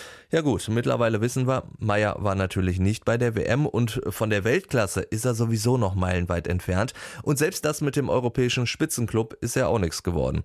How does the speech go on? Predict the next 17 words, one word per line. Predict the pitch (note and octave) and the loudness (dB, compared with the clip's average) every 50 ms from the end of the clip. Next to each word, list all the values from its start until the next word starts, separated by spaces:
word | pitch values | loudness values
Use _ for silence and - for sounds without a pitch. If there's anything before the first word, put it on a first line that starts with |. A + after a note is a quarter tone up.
| - _ - | -6 _ -4
Waren | F#2 G#2+ A2+ C3 D3+ C3+ A#2+ A2 | -2 0 0 0 0 0 0 -2
am | E2+ D2 | -2 -2
Anfang | C2+ A#2 C3 - - A2 G#2+ | -2 -2 -2 0 0 0 0
noch | G#2 G2 G2 - | 0 -2 -2 -2
Arsenal | - A2 A#2 - - A#2+ G#2+ G2 | -4 -4 -2 0 0 2 2 4
London, | F#2+ G2+ A2+ B2 A2 G2 F#2 F2+ | 4 2 2 2 2 2 2 2
Liverpool | F#2 G#2+ B2+ B2+ C3 A2 - - - G2+ G2 F#2+ - | 2 0 2 2 0 0 -2 -2 0 2 2 2 2
oder | - G2 A#2+ C3 C3+ - - | 2 2 2 2 0 0 0
immerhin | - D3 D#3 E3 D3+ D3 B2 C#3+ D3 D3+ | 0 0 2 2 2 0 0 0 0 0
dann | C#3+ C#3 C3 - | 0 0 -2 -2
auch | - - B2 B2 | -2 -2 -2 0
noch | C#3+ A#2+ A2+ - | 0 -2 -2 -2
Champions | - A2+ G2 C3 C3+ B2 - - | -2 -2 0 0 0 -2 -2 -2
League-Teilnehmer | - A2 G#2 - - A2 A2 G#2+ G#2+ G2+ F2+ F#2 | -2 -2 -2 0 0 0 0 0 0 0 0 0
Hoffenheim | A2 A#2 - A#2+ A2 G2 F2+ D#2+ | 0 -2 0 0 0 0 0 0
im | C2 E2+ F#2 | 0 -2 -2
Gespräch, | F#2 F2+ - - G2+ G#2+ C3+ - | -2 -2 -2 0 0 0 0 0